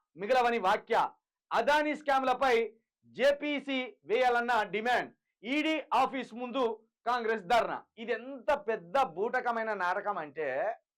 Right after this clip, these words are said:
రేవంత్ రెడ్డి రైతు రుణమాఫీకి సంబంధించి సంబరాలు జరుపుకుందాం రాండి సార్ అని రాహుల్ గాంధీ దగ్గరికి పోతే,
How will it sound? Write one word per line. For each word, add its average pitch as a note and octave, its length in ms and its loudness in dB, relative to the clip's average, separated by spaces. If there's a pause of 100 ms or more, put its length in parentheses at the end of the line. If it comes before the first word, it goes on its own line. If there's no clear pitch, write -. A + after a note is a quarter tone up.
(1300)
రేవంత్ C4+ 460 -2
రెడ్డి B3 520 -2 (800)
రైతు A#3+ 340 -2
రుణమాఫీకి B3+ 540 0
సంబంధించి G3+ 880 -4
సంబరాలు B3+ 500 2
జరుపుకుందాం G#3+ 720 -4 (500)
రాండి C4 500 0
సార్ A#3 460 2 (160)
అని F#3+ 200 -4
రాహుల్ G3 360 2
గాంధీ F#3 240 2
దగ్గరికి D#3 220 -4
పోతే, A3+ 440 -2